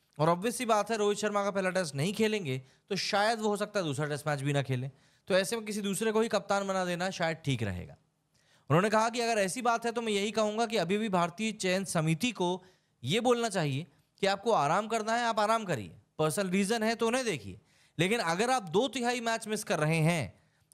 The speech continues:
तो इस दौरे के लिए आप सिर्फ खिलाड़ी के नाते जाइए। हम इस दौरे का कप्तान, जो कप्तान है, उसे बनाएंगे, क्योंकि क्लैरिटी होनी चाहिए भाई, खिलाड़ियों को भी क्लैरिटी होनी चाहिए।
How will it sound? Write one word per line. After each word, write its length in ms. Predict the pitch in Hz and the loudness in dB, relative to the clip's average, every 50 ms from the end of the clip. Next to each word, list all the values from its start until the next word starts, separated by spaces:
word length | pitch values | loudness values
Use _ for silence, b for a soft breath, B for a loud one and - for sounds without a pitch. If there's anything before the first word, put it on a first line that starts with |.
| - | 0
तो 180 | 254 269 277 277 | 2 2 4 2
इस 180 | 269 - - 196 | 0 -2 -6 -2
दौरे 380 | 160 156 151 156 170 226 262 | 2 2 4 4 4 2 0
के 120 | 214 254 233 | 0 -4 -4
लिए 220 | 214 220 233 247 | -2 -2 -2 -2
आप 260 | 240 214 202 202 202 | 0 2 2 0 0
सिर्फ 220 | - - 240 220 - | -2 -6 -8 -8 -6
खिलाड़ी 380 | - 160 151 147 160 185 226 | -4 0 2 2 2 2 0
के 100 | 202 220 | 0 0
नाते 260 | 196 180 160 147 156 | -2 -2 -2 -2 -2
जाइए। 360 | 123 120 110 113 123 156 196 b b b b b b b b b | -2 0 -2 -2 -2 -4 -6 b b b b b b b b b
हम 280 | - 196 247 277 269 226 | 2 4 4 2 -2 -4
इस 140 | 233 233 202 | -2 -2 0
दौरे 340 | 175 185 175 175 185 220 233 | 2 2 4 4 2 0 0
का 120 | 226 233 | -2 -4
कप्तान, 540 | - - - - - _ 170 170 208 233 240 | -4 -4 -6 -8 -4 _ 0 0 0 -2 -2
जो 140 | 214 214 180 | -2 -4 -4
कप्तान 500 | - - 160 - - 165 190 208 208 220 | -2 -6 -8 -2 0 0 2 2 2 0
है, 60 | 214 | -2
उसे 180 | 202 - 175 | -2 -2 0
बनाएंगे, 380 | 147 143 143 147 156 190 233 262 | 0 0 2 2 0 0 -2 -2
क्योंकि 340 | 208 220 202 165 190 233 226 | -2 -2 -2 -2 -2 -6 -8
क्लैरिटी 560 | - - - 170 180 175 170 180 175 - 262 | -8 -12 -4 -2 -2 -2 -2 -4 -4 -2 0
होनी 260 | 226 208 196 180 156 | 0 0 0 0 -2
चाहिए 300 | 131 127 117 113 113 110 | -2 -2 -2 -2 -2 -2
भाई, 200 | 104 113 127 156 | -2 -2 -2 -2
खिलाड़ियों 400 | 147 - 160 160 165 180 220 240 | -2 0 0 0 2 2 2 2
को 100 | 220 226 | 2 0
भी 80 | 202 196 | 0 0
क्लैरिटी 360 | 151 143 120 107 101 87 101 | -2 -2 -2 -2 -4 -8 -10
होनी 180 | 101 95 92 87 | -10 -10 -10 -12
चाहिए। 200 | - 90 87 | -14 -18 -20